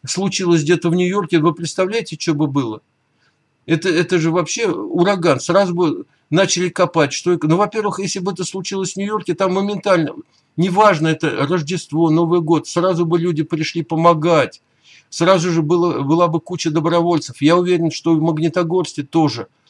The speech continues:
добровольцы бы, э, многие бы пришли и помогали людям просто по-людски, да, ну там же все оцепили, там же это все нельзя.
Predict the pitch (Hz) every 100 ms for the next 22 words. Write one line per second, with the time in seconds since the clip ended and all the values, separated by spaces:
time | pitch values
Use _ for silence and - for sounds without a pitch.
0 | _ - _ 123 143 147 165 165 165 -
1 | 131 131 - _ _ _ 123 131 165 196
2 | 190 139 135 139 139 156 - 185 175 156
3 | 151 151 147 170 151 139 180 151 208 -
4 | 160 - 208 - 156 156 - - 123 127
5 | 139 139 160 139 139 - 143 135 139 135
6 | 135 156 151 139 127 120 127 127 127 -
7 | 131 131 117 107 98 123 156